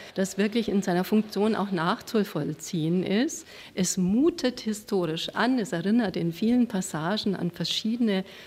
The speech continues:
Phasen der Antike, aber am Ende hat er doch alles ganz neu und selbstständig erdacht.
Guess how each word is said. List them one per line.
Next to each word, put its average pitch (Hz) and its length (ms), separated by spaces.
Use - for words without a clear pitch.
Phasen 196 680
der 165 180
Antike, 196 760
aber 202 260
am 185 240
Ende 233 400
hat 208 140
er 196 100
doch 190 260
alles 202 440
ganz 202 340
neu 190 400
und 185 160
selbstständig 170 760
erdacht. - 680